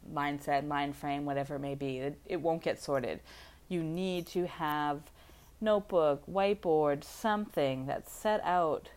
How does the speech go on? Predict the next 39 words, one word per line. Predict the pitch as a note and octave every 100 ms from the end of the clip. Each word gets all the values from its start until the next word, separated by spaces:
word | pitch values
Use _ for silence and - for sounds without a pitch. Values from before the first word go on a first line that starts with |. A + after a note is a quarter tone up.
| -
to | -
say, | F3 - F3 D#3 C#3 C#3 - - - - - - - - - -
"This | G3+ G3
is | G3+ F#3+ F3+ - - - -
what's | - D#3+ E3 E3+ -
happening," | D#3 D3+ C#3 B2 A#2+ C3 - - - - -
right? | C#3+ D#3 F3+ F3
This | E3+ E3+
is | F#3
what | F3+ -
needs | C#3 F3 G3+ -
to |
hap-, | G3+ G#3 G3 -
this | E3 A#3+ D4
is | C#4+
what's | D#4
happening | C#4+ C4+ C#4 C#4+
now, | G3+ D#3 C#3+ D#3+ - - -
this | D#3+
is | D3+
what | D3 B2+
needs | D3+ G3+ B3+
to | -
happen, | F3+ E3 D3 D#3 D3 - - - -
and | E3+
in | D#3
one | D3+ G#3+
month | G3 G3+ -
we're | F3+
gonna | F3
have | F#3 D#3
a |
look, | E3 A3+ G3
and | D#3+
hopefully | F#3 F3 F3 E3+
we've | F3 D#3+
met | D3+ -
those | E3+ E3
goals. | F#3 G3+ C3+ C3+